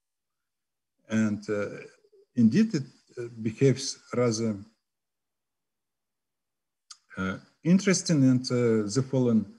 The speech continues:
uh, statement can be, uh, proved, uh, f-,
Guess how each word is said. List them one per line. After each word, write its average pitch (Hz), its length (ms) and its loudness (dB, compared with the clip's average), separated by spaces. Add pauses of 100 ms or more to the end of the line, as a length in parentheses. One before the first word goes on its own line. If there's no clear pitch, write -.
(680)
uh, 110 280 -4 (320)
statement 117 540 0
can 113 180 4
be, 110 340 2
uh, 110 140 4
proved, 143 480 0 (1500)
uh, 113 160 -6
f-, - 220 -20